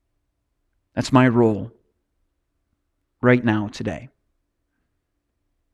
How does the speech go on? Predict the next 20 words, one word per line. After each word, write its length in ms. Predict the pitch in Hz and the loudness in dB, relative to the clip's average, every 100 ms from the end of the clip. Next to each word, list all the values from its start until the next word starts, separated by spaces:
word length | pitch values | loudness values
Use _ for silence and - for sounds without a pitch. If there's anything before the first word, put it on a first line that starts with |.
| _ _ _ _ - - | _ _ _ _ -20 -2
So 120 | 151 | 6
what 160 | 170 | 6
we're 120 | 214 220 | 8 4
seeing 500 | - 185 185 165 139 | 2 2 6 6 6
this 240 | 131 - | 2 0
morning 560 | 139 131 101 85 101 113 _ _ _ _ _ _ _ _ _ _ _ _ _ - - 165 | 2 4 2 -6 -14 -18 _ _ _ _ _ _ _ _ _ _ _ _ _ -20 -10 0
is 80 | |
that 220 | 156 156 156 | 4 4 4
God's 400 | 180 214 196 - | 6 6 6 0
sheep 580 | - - 214 165 196 - - _ _ _ _ _ _ _ _ _ - | -6 -4 0 -2 -4 -14 -20 _ _ _ _ _ _ _ _ _ -16
keep 300 | - 262 - | 2 4 6
one 140 | 196 | 6
another 300 | 156 147 147 | 6 8 6
accountable 600 | 147 147 208 226 170 139 | 6 4 4 4 6 6
by 120 | 147 147 | 6 6
calling 500 | - 208 226 208 196 | 6 6 8 6 2
each 340 | 180 185 - | 0 -2 2
other 240 | 139 131 | 4 4
to 260 | 143 - 139 | 2 -2 0
repentance. 1000 | 151 180 - 269 226 117 80 - - - | 2 0 0 2 2 -4 -16 -16 -18 -20